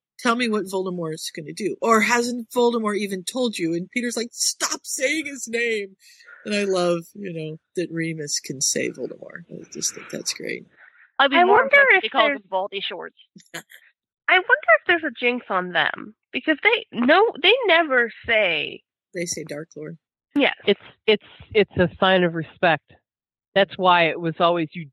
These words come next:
Speaker 4: dare speak his name."
Speaker 3: Yes.
Speaker 1: Yeah.
Speaker 4: It's a sign of respect. It's like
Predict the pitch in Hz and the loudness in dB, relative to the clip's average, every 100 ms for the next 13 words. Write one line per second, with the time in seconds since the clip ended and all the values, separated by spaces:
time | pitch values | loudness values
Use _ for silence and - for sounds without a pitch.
0 | - 170 160 160 165 - - 185 - 156 | 2 4 6 4 0 -6 -10 -10 -6 -6
1 | 135 151 131 117 123 - _ _ _ 160 | -4 0 0 -2 -6 -14 _ _ _ -12
2 | - 156 - _ 160 - 143 - 170 185 | -12 -14 -20 _ -6 -4 -6 0 2 4
3 | 160 160 151 _ 151 - - _ 156 147 | 2 -4 -10 _ 0 0 -12 _ 2 2